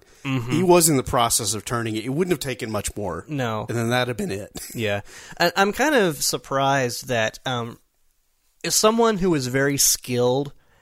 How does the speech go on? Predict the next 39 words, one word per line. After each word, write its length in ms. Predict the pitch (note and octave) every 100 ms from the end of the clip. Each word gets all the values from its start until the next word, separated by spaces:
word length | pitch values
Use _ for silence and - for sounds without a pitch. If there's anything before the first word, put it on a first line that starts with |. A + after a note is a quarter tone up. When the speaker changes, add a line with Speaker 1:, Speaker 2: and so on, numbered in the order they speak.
| _ _ -
Speaker 1:
at 240 | G#2+ -
killing 580 | - C3 B2+ C3+ C#3+ D3 - C3+
like 220 | B2 B2
this 220 | C#3 -
man 280 | D3 C#3 C#3
is, 360 | D3 D3+ D3+ - - - - - - _ _ _ _ _
you 220 | - F#3+ G3
don't 300 | A#3 C#4+ B3+
really 240 | A#3 G#3+
have 260 | F#3 G3 -
to 100 | D3+
turn 1300 | - - - E3+ E3+ E3 D#3+ D#3+ D#3+ D#3 D#3 D3+ D3+
and 240 | C3+ C3
just 240 | B2+ C#3+ -
keep 320 | - D3+ -
turning 840 | - - D3 D3+ D3+ D3 D3 C#3+ D3
and 180 | C#3 C3+
wait 280 | C#3+ D3
for 180 | - C#3
someone 460 | - - C#3+ C#3 C#3
to 80 | B2+
come 340 | - C#3+ C#3
in 120 | C#3
the 80 | B2+
door 340 | A#2+ C3+ C3+
and 80 | B2+
attack 380 | A2 C#3+ C3 -
you 100 | C#3
from 200 | C#3 C3
the 180 | C3 C3
other 180 | B2+ A#2+
side. 480 | - D#3+ C#3+ C3+ B2+
It's 120 | B2+
pretty 200 | C4+ C#4
much 160 | A#3 -
just 160 | D#3
one 220 | D3+ D3+
swift 320 | C#3 - D3 -
no-, 260 | C#3 C3+